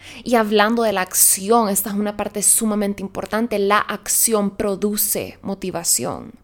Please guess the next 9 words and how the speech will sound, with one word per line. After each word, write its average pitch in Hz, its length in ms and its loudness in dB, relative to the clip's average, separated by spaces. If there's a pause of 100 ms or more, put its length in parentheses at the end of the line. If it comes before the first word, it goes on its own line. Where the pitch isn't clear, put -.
(460)
Muchas 226 380 0
veces 214 400 0
queremos 208 340 -2
esperar 196 680 2
a 202 80 2
sentir 208 320 -4
motivación 202 760 0
para 202 180 -2
sentirnos, 202 1000 -2